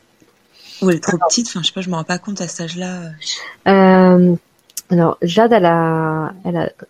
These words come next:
Speaker 2: rapidement compris, hein. Bon, de toute façon, on a tout fait pour qu'elle comprenne. Euh, à l'heure actuelle, elle, elle parle de son frère tous les jours.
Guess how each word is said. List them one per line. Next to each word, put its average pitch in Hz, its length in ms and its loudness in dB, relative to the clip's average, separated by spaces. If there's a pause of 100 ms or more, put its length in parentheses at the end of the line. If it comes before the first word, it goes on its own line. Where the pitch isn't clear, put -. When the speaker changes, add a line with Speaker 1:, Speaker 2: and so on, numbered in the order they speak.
(120)
Speaker 2:
rapidement 190 560 0 (100)
compris, 233 500 0
hein. 226 240 0
Bon, 190 160 -4
de 170 60 -2
toute 170 80 -6
façon, 185 220 -4
on 190 40 0
a 175 80 0
tout - 140 -12
fait - 140 -2
pour 190 120 -14
qu'elle 180 160 0
comprenne. 196 560 -2 (800)
Euh, 170 800 4 (640)
à 185 100 4
l'heure 185 140 4
actuelle, 190 300 4
elle, 196 140 2
elle 185 140 0
parle 190 180 -2
de 185 80 -2
son 185 160 -6
frère - 380 -10
tous 330 160 4
les 277 180 6
jours. 220 420 -2